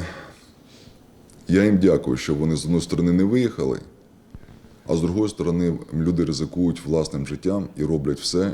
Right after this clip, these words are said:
щоб місто Покровськ зберегти і не дати ворогу йому просунутися. І таких напрямків,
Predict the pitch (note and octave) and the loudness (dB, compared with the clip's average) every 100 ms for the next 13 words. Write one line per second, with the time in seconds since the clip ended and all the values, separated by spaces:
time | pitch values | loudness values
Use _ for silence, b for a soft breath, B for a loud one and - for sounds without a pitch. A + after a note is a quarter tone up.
0 | - - C#2+ C#2+ - - D#2+ E2+ - C#2 | -6 -6 -6 -6 -14 -6 -2 0 -2 -4
1 | - - F#2+ G2+ - - - - C#2+ C#2 | -6 -2 0 0 -4 -16 -20 -8 -6 -2
2 | D#2+ C#2+ - G#2+ A2 - D2 D2+ D#2 - | 0 -2 -2 0 0 0 -2 0 0 0
3 | D2+ F2 D2 C2 B1+ C2+ - - - - | -2 -2 -2 -4 -4 -6 -8 -12 -12 -14
4 | G1+ - - - B B B B D#3+ A2 | -14 -14 -20 -20 B B B B -2 -2
5 | G#2+ B2+ A2+ G#2+ G2+ G2 F2+ F#2 - | -2 -4 -2 -2 -2 -2 0 -2 -4